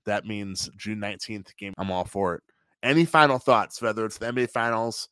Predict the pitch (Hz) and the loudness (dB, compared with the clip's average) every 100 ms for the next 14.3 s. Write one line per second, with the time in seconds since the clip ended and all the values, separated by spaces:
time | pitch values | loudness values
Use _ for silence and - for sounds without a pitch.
0 | _ _ _ 117 156 147 139 135 131 131 | _ _ _ 6 8 8 8 8 6 -2
1 | 127 139 139 131 127 123 - - 123 120 | -2 0 0 2 4 4 0 2 4 4
2 | 120 113 120 120 117 117 113 104 123 - | 2 2 2 2 2 2 0 -4 -6 -4
3 | 123 120 110 113 110 117 117 - 120 110 | -6 -6 -4 -4 -4 -4 -6 -4 -4 -4
4 | 107 98 _ _ _ _ _ - 180 196 | -8 -12 _ _ _ _ _ 2 2 2
5 | 151 214 302 214 135 120 - 147 - 120 | 0 2 2 2 0 0 4 6 6 2
6 | 107 90 104 90 - 101 101 101 95 98 | 2 2 2 2 0 0 2 2 -2 -2
7 | 92 85 - _ _ _ _ _ - 143 | 0 0 -4 _ _ _ _ _ 6 10
8 | 175 160 147 151 151 127 - 101 _ _ | 12 12 12 8 6 -2 -4 -8 _ _
9 | _ _ _ 117 - 135 135 139 - - | _ _ _ -10 -10 -2 2 2 0 -20
10 | _ _ - - - 175 196 196 - 175 | _ _ -20 -4 10 12 12 12 4 2
11 | 156 147 135 101 - 131 131 135 107 120 | 4 6 6 6 0 2 6 6 6 4
12 | 101 - - _ _ _ _ - - 139 | 2 -2 -14 _ _ _ _ -4 6 8
13 | 120 123 147 165 - - 175 160 - 120 | 8 6 4 2 0 0 2 2 0 0
14 | 110 127 | 0 0